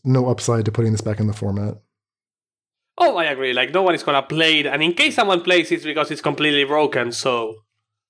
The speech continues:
Speaker 2: you gain nothing by unbanning it.
Speaker 1: Mycosynthellatus, I also put in this category. Like, it's not that strong, but it's just super annoying.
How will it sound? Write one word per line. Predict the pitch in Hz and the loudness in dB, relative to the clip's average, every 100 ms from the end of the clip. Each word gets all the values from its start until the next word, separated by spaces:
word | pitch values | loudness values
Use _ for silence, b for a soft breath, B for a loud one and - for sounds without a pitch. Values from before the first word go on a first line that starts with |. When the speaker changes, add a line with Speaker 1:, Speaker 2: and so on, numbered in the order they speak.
| _ - | _ -8
Speaker 2:
you | 196 214 | 0 2
gain | 190 175 | 4 2
nothing | 165 151 - 131 | 2 0 -2 -2
by | 131 | 0
unbanning | 127 131 127 120 117 | 0 0 0 0 -2
it. | 113 - _ _ _ _ _ _ _ _ _ _ _ _ _ _ _ _ 156 | -4 -8 _ _ _ _ _ _ _ _ _ _ _ _ _ _ _ _ 2
Speaker 1:
Mycosynthellatus, | 156 185 196 190 160 160 196 185 | 4 4 2 2 4 4 4 4
I | 151 | 4
also | 160 170 | 4 2
put | - 185 | 0 4
in | |
this | 180 175 | 4 4
category. | 185 185 190 202 208 | 2 4 4 4 4
Like, | 175 120 120 | 4 2 0
it's | 120 | -2
not | 160 151 120 110 | 2 2 0 -2
that | 113 127 139 | 2 2 0
strong, | - - 151 165 170 170 - | -4 2 2 4 4 4 2
but | - 120 | 2 2
it's | 110 | 2
just | - 147 | 0 0
super | - 180 - 110 | 2 0 2 2
annoying. | 107 101 101 107 | 2 0 -2 -6